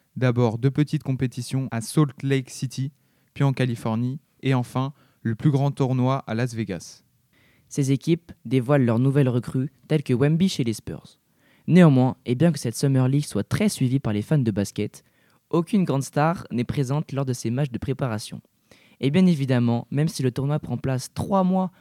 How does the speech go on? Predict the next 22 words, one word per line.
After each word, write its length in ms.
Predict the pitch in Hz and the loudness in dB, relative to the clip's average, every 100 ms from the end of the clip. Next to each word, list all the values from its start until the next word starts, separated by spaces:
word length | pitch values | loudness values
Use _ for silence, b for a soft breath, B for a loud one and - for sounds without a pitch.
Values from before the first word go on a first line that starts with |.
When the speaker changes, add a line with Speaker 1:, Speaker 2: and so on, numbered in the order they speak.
| b - | b -6
Speaker 2:
avant 200 | 135 143 | -2 0
le 120 | 123 | 0
début 240 | 151 165 | 0 2
de 60 | 139 | 2
la 100 | 113 | 0
saison 240 | 139 147 | -2 -2
régulière, 560 | 139 120 104 110 139 - b b b | -2 -2 -4 -2 -4 -10 b b b
ce 80 | 135 | 0
n'est 140 | 143 | 0
pas 140 | - 160 | 2 0
un 140 | 143 | 2
avant-goût 420 | 156 135 135 160 | 2 2 0 0
totalement 420 | 160 135 127 139 | 0 -2 0 -2
fidèle 320 | 143 135 151 151 | -4 -2 -2 0
de 80 | |
la 100 | 107 | -2
vraie 180 | 98 135 | -2 -6
saison 280 | 151 113 143 | -6 -4 -2
de 100 | 117 | 0
N 160 | 113 104 | 0 0
B 40 | 85 | -4
A. 520 | - _ _ _ - | -10 _ _ _ -20